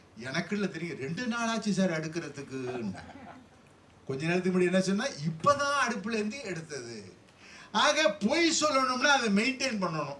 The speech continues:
அது ரொம்ப நமக்கு கஷ்டமான வேலை தான். இருந்தாலும் திறமையாக உண்மையை பேசி மனதுல நிக்கிற மாதிரி, நிலைக்கிற மாதிரி செய்கிற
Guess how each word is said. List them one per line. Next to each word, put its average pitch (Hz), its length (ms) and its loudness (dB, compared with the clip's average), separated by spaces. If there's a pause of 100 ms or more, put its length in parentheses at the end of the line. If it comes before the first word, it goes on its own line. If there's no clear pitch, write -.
அது 214 240 2
ரொம்ப 196 300 0
நமக்கு 175 380 -2
கஷ்டமான 147 640 -4
வேலை 127 340 -4
தான். 127 200 -6 (440)
இருந்தாலும் 247 960 4 (240)
திறமையாக 311 840 4
உண்மையை 277 600 2
பேசி 277 840 0 (880)
மனதுல 220 540 0
நிக்கிற 190 500 -2
மாதிரி, 208 420 2
நிலைக்கிற 180 520 -2
மாதிரி 190 320 0
செய்கிற 156 540 -2